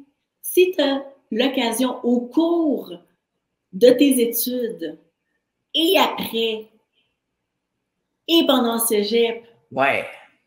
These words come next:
Speaker 1: et après, et à l'université, et après, t'as l'occasion, genre, de voyager, là, déjà, vas-y. Parce que à partir du moment où tu voyages, tu vois d'autres réalités des fois,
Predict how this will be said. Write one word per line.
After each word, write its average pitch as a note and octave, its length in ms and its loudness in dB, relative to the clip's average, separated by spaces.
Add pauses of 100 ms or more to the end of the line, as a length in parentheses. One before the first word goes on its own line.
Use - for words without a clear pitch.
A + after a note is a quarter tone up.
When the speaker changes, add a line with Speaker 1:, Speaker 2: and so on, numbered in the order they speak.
Speaker 1:
et D4 180 6
après, A3+ 120 4 (420)
et D4 140 8
à C#4+ 40 8
l'université, B3+ 460 2
et C#4+ 160 2
après, A#3 580 0
t'as G3+ 60 -6
l'occasion, A#3 580 0
genre, A#3 220 -6
de G#3+ 80 -6
voyager, G3 920 -6
là, A#3 180 -12 (240)
déjà, F#3+ 640 -4 (160)
vas-y. E3 460 -8 (920)
Parce G3 200 -6
que A3+ 120 0 (280)
à A3 100 -6
partir B3 380 -2
du - 100 2
moment A#3+ 480 2
où A3+ 120 0
tu - 140 -14
voyages, F#3+ 960 -8 (540)
tu - 180 -4
vois C4+ 240 4
d'autres - 280 -4
réalités B3 580 0
des G#3 160 -6
fois, F#3+ 440 -10